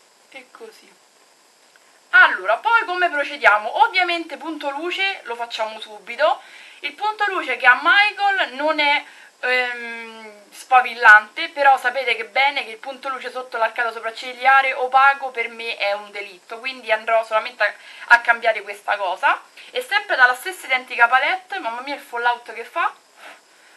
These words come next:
leviamo tutta la polverina, vado a prendere questo color perlaceo e lo vado ad applicare qui sotto l'arcata sopraccigliare per dare un punto luce, quindi lo diamo subito e ci leviamo il pensiero,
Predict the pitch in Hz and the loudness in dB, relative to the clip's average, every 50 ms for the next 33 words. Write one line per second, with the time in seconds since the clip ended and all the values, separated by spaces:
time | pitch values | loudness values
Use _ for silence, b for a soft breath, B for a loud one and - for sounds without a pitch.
0 | B B _ 214 220 240 247 247 247 - - 226 220 214 214 220 220 220 220 262 | B B _ -8 -6 -6 -6 -6 -10 -6 0 0 0 0 0 -4 -12 -8 -8 -6
1 | 302 381 427 453 440 440 453 427 440 B B B B - 247 277 302 302 - 330 | -6 -4 -6 -2 2 2 2 2 0 B B B B -2 2 2 2 2 2 0
2 | 302 285 254 247 240 262 285 370 403 - - 359 277 294 277 254 247 247 - 277 | 0 0 0 -6 -8 -4 -6 -6 -8 -6 -8 -6 -4 0 0 -2 -2 -2 -4 -6
3 | 285 294 349 381 415 427 427 440 415 - - 277 269 269 269 277 269 269 - 320 | -4 0 4 4 4 4 4 0 0 0 0 2 6 6 6 6 6 0 -2 -8
4 | 330 320 330 330 302 - - - 349 339 - 320 311 - 285 254 247 240 - 254 | -2 0 0 0 0 -4 -10 -12 -12 -10 -10 -14 -10 -2 4 4 4 4 4 0
5 | 240 233 233 240 226 247 247 - - 381 381 359 330 262 254 247 262 262 - 294 | 0 0 0 -4 -8 -8 -10 -8 -12 -12 -8 0 2 4 4 4 0 -4 -8 -10
6 | 294 269 240 233 220 214 214 226 220 - 214 208 _ - 208 196 190 180 185 - | -6 2 4 4 4 4 0 -14 -18 -20 -20 -20 _ -18 -16 -16 -16 -16 -12 -10
7 | 254 262 - 254 240 226 208 202 208 208 220 240 247 254 277 285 370 392 381 381 | -10 -8 -8 -10 -12 -10 -10 -10 -10 -4 -2 -2 -2 -2 -4 -6 -6 -8 -8 -6
8 | 311 302 294 285 277 - - B B B B B B B B B B - 285 294 | -6 -4 -2 -2 -4 -4 -8 B B B B B B B B B B -8 -8 -6
9 | - - 262 240 233 226 214 220 208 208 208 208 202 - 208 202 202 - - 196 | -6 -12 -6 -6 -6 -4 -2 -2 -2 -2 -4 -12 -12 -18 -20 -20 -20 -18 -10 -6
10 | 185 180 196 269 359 440 440 | -6 -2 0 0 0 0 -2